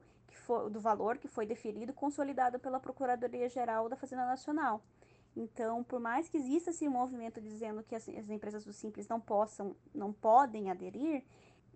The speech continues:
veio, foi contraditório, porque a própria Procuradoria-Geral da Fazenda Nacional trouxe nessa informação dizendo que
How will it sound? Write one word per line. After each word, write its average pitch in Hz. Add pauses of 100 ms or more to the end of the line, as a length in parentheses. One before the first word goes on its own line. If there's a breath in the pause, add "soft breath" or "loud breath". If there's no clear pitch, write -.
(220)
veio, 254
foi 277
contraditório, 277
porque 226
a 233
própria 330 (340 loud breath)
Procuradoria-Geral 240
da 214
Fazenda 226
Nacional 254 (240 loud breath)
trouxe 233
nessa 247
informação 254
dizendo 311
que 349